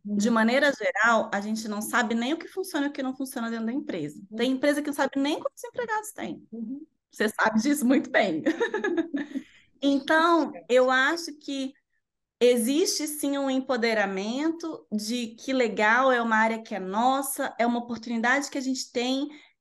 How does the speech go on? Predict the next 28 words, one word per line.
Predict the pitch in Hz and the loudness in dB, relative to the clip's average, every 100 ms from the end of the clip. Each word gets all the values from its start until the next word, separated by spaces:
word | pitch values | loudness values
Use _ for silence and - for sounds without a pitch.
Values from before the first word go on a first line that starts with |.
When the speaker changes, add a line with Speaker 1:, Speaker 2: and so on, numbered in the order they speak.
| _ | _
Speaker 1:
como | - 269 285 | 2 4 4
país | - 240 226 262 302 254 | 2 2 4 4 2 2
de | 254 | 0
crescer | - 220 226 262 247 | -2 -2 0 0 2
junto | 220 220 285 403 466 - - | 2 4 4 4 -2 -6 -4
com | 269 254 | -2 0
o | 233 | 0
exterior, | 220 - 196 185 190 233 285 - - - - _ _ | -4 -6 -4 -2 2 4 2 0 -14 -20 -20 _ _
porque | 269 247 - - 247 226 226 - - | 0 0 -2 -2 0 0 -2 -8 2
tem | 254 262 | 4 4
muitas | 254 294 349 302 | 4 2 2 0
empresas | 285 285 247 233 | 0 0 -2 -2
que | - | -6
estão | 240 | -2
engatinhando, | 233 214 214 - 196 214 240 | 2 2 0 -2 -2 0 -2
empresas | 220 214 220 220 | -2 -4 -4 -6
famosas, | - 254 208 208 254 262 262 | -4 0 2 2 2 0 -6
que | - | -8
eu | 233 | -2
não | 226 | 0
vou | 214 | 0
trazer | 220 214 233 | 0 0 2
o | 220 | 4
nome | 226 220 | 4 4
aqui | 220 226 | 2 -2
porque | - 254 | 2 2
não | 240 | 4
convém, | 220 208 208 190 220 254 | 4 2 2 0 -2 -6